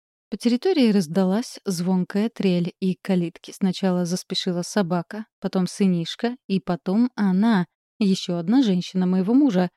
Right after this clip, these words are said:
Увидев меня, она застыла, изменилась в лице, явно узнала.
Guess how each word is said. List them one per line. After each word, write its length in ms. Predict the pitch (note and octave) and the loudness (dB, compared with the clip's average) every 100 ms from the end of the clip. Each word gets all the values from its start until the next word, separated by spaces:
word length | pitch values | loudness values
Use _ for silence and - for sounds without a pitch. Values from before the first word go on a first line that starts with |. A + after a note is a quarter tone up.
| _ _ _ _ | _ _ _ _
Увидев 420 | G#3+ F#3 E3+ F#3 | -4 -2 0 0
меня, 300 | F#3+ F#3 F#3 | 0 0 2
она 160 | C#4 G3+ | 2 2
застыла, 640 | F3 A3+ - G#3 F3+ G3+ C4 _ - | 0 -6 -4 0 0 0 -4 _ -4
изменилась 640 | F3+ G3+ F#3 F#3 F3+ - | 2 4 4 2 -2 -2
в 60 | F#3+ | -2
лице, 440 | F#3 - F#3+ F3+ - _ - | -2 -2 -2 -2 -6 _ -6
явно 440 | F4 G3 F3 F#3 | 0 2 2 0
узнала. 400 | F3+ G3 F#3+ G#3 | 2 2 2 0